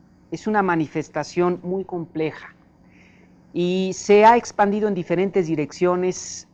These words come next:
hoy en día con una fuerza incontenible. Eh, culturalmente podemos decir sin temor a equivocarnos que ha rebasado con mucho las fronteras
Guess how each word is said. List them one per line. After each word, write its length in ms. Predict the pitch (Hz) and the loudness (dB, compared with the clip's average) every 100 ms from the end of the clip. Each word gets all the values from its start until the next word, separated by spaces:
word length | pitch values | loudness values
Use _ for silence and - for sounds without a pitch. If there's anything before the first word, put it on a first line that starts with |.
| _ _ _ _ | _ _ _ _
hoy 260 | 175 208 202 | 0 2 2
en 120 | 190 | -4
día 280 | 180 190 185 | -2 -2 -4
con 160 | 156 | -8
una 180 | 165 170 | -8 -10
fuerza 360 | - 151 135 151 | -8 -8 -8 -14
incontenible. 840 | 135 127 120 117 117 110 98 90 _ _ _ _ _ _ _ _ _ _ _ | -14 -12 -16 -12 -12 -10 -12 -14 _ _ _ _ _ _ _ _ _ _ _
Eh, 320 | - 147 147 139 | -4 0 0 -2
culturalmente 1160 | - 175 175 190 214 214 214 208 - 208 208 - - | 0 0 2 6 6 6 0 -2 2 4 4 -2 -14
podemos 420 | - 147 190 208 170 | -2 2 2 0 -2
decir 280 | 156 175 | -4 -6
sin 180 | 165 170 | -8 -8
temor 300 | 143 147 165 | -6 -6 -6
a 20 | |
equivocarnos 640 | 170 147 135 127 147 160 151 | -6 -6 -8 -4 -4 -4 -6
que 100 | 175 | -6
ha 40 | |
rebasado 560 | 170 170 147 165 165 165 | -4 -4 -4 -2 -2 -2
con 160 | 147 143 | -4 -2
mucho 360 | 180 196 185 | -2 -4 -4
las 180 | 160 147 | -6 -6
fronteras 800 | 143 135 131 165 165 160 - - | -8 -8 -2 0 2 0 -4 -20